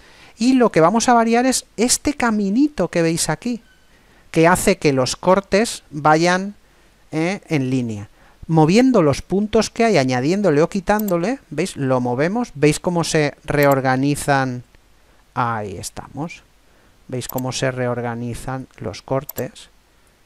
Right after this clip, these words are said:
¿Eh? Si tenemos muchos, señalamos y le damos a suprimir, ¿veis? ¿Eh? Y podemos borrarlo. ¿Veis? Ya hemos conseguido,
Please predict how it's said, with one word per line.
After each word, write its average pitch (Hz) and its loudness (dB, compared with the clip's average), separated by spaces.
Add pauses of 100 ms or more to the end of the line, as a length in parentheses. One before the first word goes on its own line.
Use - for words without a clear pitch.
(580)
¿Eh? 131 -10 (1160)
Si - -6
tenemos 190 2
muchos, 240 0
señalamos 165 0
y 202 -2
le 202 2
damos 175 2
a 165 2
suprimir, 151 -2 (100)
¿veis? 160 -6 (120)
¿Eh? 165 -10
Y 202 -8
podemos 139 -4
borrarlo. 113 -8 (720)
¿Veis? 160 2
Ya 147 6
hemos 156 2
conseguido, 202 0